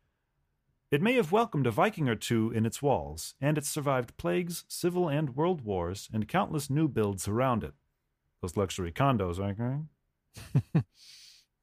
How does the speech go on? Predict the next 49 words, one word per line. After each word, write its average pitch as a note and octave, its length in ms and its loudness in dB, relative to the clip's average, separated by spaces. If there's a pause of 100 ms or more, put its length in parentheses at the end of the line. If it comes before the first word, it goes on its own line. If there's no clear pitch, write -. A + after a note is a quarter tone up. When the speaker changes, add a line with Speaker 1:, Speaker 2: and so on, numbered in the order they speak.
(600)
Speaker 1:
Keep G#2+ 160 -6
your G2 80 -2
eyes F#2 280 -4
peeled. G2+ 440 -4 (760)
The B2+ 140 0
pub F#3 280 2
is E3+ 140 0
even A3 260 -2
thought G#2+ 320 -2
to B2+ 80 0
have A#2 120 0
housed C#3+ 460 -2
Oliver, A#3+ 340 0 (640)
they, F3+ 120 4
they - 200 -8
didn't A3+ 200 0
even C#4+ 140 4
spell A3+ 280 4
Oliver A3+ 340 0
Cromwell's D#4+ 600 0
name G2 200 -2
right. E2 240 -6 (180)
This A#3+ 100 -10
is - 40 -2
Oliver E3+ 420 0
Crowell. B2 640 0 (1120)
<laughs> - 20 -12
All - 960 -6
right, A3+ 200 4
maybe G3 240 2
it's G#3+ 140 0
a - 20 0
different A3+ 240 2
guy. G3 240 4
They, D3 160 2
the C#3 140 0
pub A3 220 2
is G3+ 80 0
even F3 160 0
thought F#3 160 -2
to D#3 40 0
have A#2+ 100 0
housed D3 240 0
Oliver G3+ 440 2
Crowell A#2+ 600 2
for B2 220 -4
an A#2 100 0
overnight C#3 520 0
stay, E2 480 -2